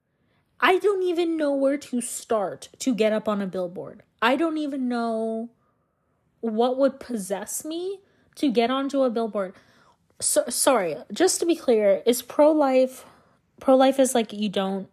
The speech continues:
you don't believe in abortions? Mm. I get confused when I don't have them in front of me. Pro-life. I'm guessing that's what it is. 'Cause the other alternative would be pro-choice, right? So that would be, yeah, okay.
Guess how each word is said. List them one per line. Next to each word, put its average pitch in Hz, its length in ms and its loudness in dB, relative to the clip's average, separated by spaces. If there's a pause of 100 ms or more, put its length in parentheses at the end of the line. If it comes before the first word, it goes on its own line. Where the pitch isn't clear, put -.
(460)
you 202 160 -8
don't 202 260 -4
believe 202 220 -6
in 202 80 -4
abortions? 254 840 -12 (140)
Mm. 220 680 -12 (1500)
I 226 60 2
get 311 180 0
confused 247 560 -6
when 226 140 -6
I 214 100 -4
don't 208 240 -10
have 214 140 -6
them 196 180 -8
in 185 80 -10
front 214 240 -18
of - 60 -20
me. 190 200 -20
Pro-life. 247 720 -12 (340)
I'm 262 140 0
guessing 311 320 0
that's 294 220 -6
what 214 120 -4
it 180 140 -6
is. - 340 -14 (520)
'Cause 285 160 4
the 269 180 2
other 269 260 4
alternative 233 500 -4
would 226 120 -2
be 208 100 -4
pro-choice, - 760 -10
right? 202 160 -8
So 240 100 0
that 226 100 0
would 202 120 -2
be, 202 260 -6
yeah, 196 300 -6
okay. 196 260 -8